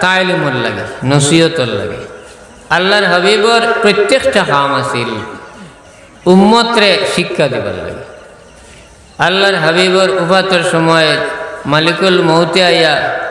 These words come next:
হযরতে মালিকুল মৌত ঘরে ঢুকবার আগে পারমিশন লইছে। হযরতে জিবরিলে আমিনে আইয়া আল্লাহর হাবিবের খেদমত আজি শুনে আল্লাহর হাবিবে আগে জিব্রাইল আলাইহিস সালাম রে ডাকাইছেন, দাঁড়াও আনছেন, আনিয়া কইছেন, "আমার উম্মতর খবর আগে খবর,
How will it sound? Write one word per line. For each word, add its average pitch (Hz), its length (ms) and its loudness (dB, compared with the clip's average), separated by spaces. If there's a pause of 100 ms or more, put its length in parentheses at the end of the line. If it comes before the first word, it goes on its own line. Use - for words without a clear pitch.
(240)
হযরতে 180 600 2
মালিকুল 180 540 2
মৌত 185 260 2
ঘরে 196 280 2
ঢুকবার 196 420 2
আগে 175 200 0
পারমিশন 180 600 0
লইছে। 107 220 -6 (1000)
হযরতে 180 320 2
জিবরিলে 196 540 2
আমিনে 190 500 0
আইয়া 160 460 0 (480)
আল্লাহর 175 320 0
হাবিবের 180 420 0
খেদমত 156 380 0
আজি 160 300 0
শুনে 156 240 0
আল্লাহর 147 240 0
হাবিবে 151 360 0
আগে 143 220 -2
জিব্রাইল 143 400 0
আলাইহিস 160 220 0
সালাম 143 300 0
রে 123 80 0
ডাকাইছেন, 104 520 -6 (720)
দাঁড়াও 135 240 4
আনছেন, 135 320 0
আনিয়া 170 320 0
কইছেন, 160 300 0
"আমার 151 260 0
উম্মতর 165 520 0
খবর 123 320 -2
আগে 107 280 -4
খবর, - 200 -12